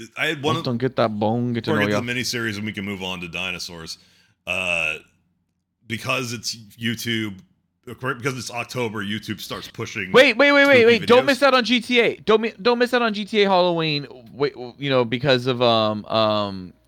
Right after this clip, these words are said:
Speaker 2: because of you're waiting for P S five. I would seriously say jump in now.
Speaker 1: I'm
Speaker 2: You're
Speaker 1: not
Speaker 2: gonna
Speaker 1: waiting
Speaker 2: miss
Speaker 1: for
Speaker 2: out on
Speaker 1: P S five.
Speaker 2: thi-
Speaker 1: I have a P S five. I'm waiting for you to convert to
Speaker 2: No, I
Speaker 1: P S five
Speaker 2: know,
Speaker 1: so I
Speaker 2: but
Speaker 1: can
Speaker 2: I'm
Speaker 1: convert
Speaker 2: saying
Speaker 1: my
Speaker 2: you
Speaker 1: account.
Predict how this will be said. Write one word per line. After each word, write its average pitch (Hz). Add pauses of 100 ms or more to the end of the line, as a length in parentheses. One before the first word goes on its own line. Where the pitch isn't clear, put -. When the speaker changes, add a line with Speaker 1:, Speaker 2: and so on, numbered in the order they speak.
Speaker 2:
because 120
of 110
you're 120
waiting 120
for 117
P 120
S 107
five. 104
I 123
would 160
seriously 165
say 151
jump 147
in 165
now. 123 (140)
Speaker 1:
I'm 110
Speaker 2:
You're 135
Speaker 1:
not 165
Speaker 2:
gonna 160
Speaker 1:
waiting 120
Speaker 2:
miss 107
Speaker 1:
for 117
Speaker 2:
out 131
on 139
Speaker 1:
P 151
S 156
five. 107
Speaker 2:
thi- 170
Speaker 1:
I 104
have 220
a 151
P 120
S 107
five. 101
I'm 143
waiting 202
for 143
you 127 (380)
to 147
convert 135
to 135
Speaker 2:
No, 110
I -
Speaker 1:
P 113
S 101
five 254
Speaker 2:
know, 233
Speaker 1:
so -
I 135
Speaker 2:
but 180
Speaker 1:
can -
Speaker 2:
I'm 214
Speaker 1:
convert 233
Speaker 2:
saying 226
Speaker 1:
my 180
Speaker 2:
you 208
Speaker 1:
account. 254